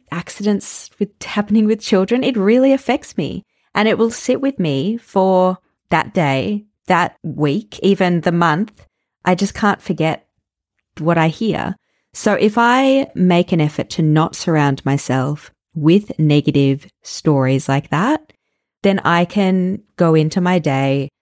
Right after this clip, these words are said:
feeling fresh and focused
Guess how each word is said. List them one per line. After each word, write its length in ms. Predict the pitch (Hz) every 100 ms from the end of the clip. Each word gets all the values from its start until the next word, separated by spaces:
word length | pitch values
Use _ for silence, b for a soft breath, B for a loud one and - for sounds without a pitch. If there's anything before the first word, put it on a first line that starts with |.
| _ _
feeling 420 | - 160 143 143
fresh 640 | - - 220 220 - - -
and 180 | 151 147
focused 800 | - 214 214 214 202 202 -